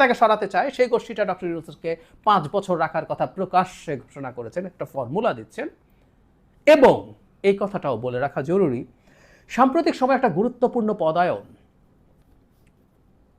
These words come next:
রোহিঙ্গা বিষয়ক হাই রিপ্রেজেন্টেটিভকে ন্যাশনাল সিকিউরিটি অ্যাডভাইজার করা হয়েছে।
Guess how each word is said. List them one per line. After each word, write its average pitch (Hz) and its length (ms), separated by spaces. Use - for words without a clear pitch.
রোহিঙ্গা 190 380
বিষয়ক 143 280
হাই 160 200
রিপ্রেজেন্টেটিভকে 127 1000
ন্যাশনাল 120 280
সিকিউরিটি 254 400
অ্যাডভাইজার 127 540
করা 135 220
হয়েছে। 202 260